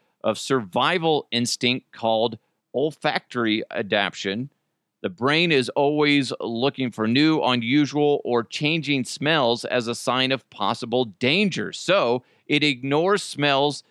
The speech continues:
that has become familiar with. That makes sense. Yeah, I guess that's a little bit more detailed into you're just used to the smell.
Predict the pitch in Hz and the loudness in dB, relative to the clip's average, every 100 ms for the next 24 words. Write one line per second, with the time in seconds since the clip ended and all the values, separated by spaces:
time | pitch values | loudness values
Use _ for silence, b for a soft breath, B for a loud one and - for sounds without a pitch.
0 | _ - 131 131 123 101 127 - 123 127 | _ 0 2 2 0 -2 -4 -2 -2 -2
1 | - 147 143 147 190 202 156 120 104 - | -4 -4 0 2 2 4 2 2 -2 -4
2 | - _ _ _ 247 302 247 156 - - | -8 _ _ _ 0 0 0 -2 -2 -4
3 | 120 110 165 - - _ _ _ _ _ | -2 0 -2 -6 -18 _ _ _ _ _
4 | _ _ _ _ 180 196 135 143 180 156 | _ _ _ _ 0 2 2 2 0 2
5 | 175 165 147 160 156 147 - 139 139 151 | 0 0 2 2 4 2 0 -2 2 2
6 | 135 120 147 156 147 139 127 131 - 135 | 2 0 0 2 2 2 2 0 0 0
7 | 127 113 98 120 113 92 120 - 113 113 | 2 0 0 0 0 -2 -6 -4 0 0
8 | - - 107 - - 135 196 101 - | 0 -6 -8 -8 -10 -2 -2 -2 -6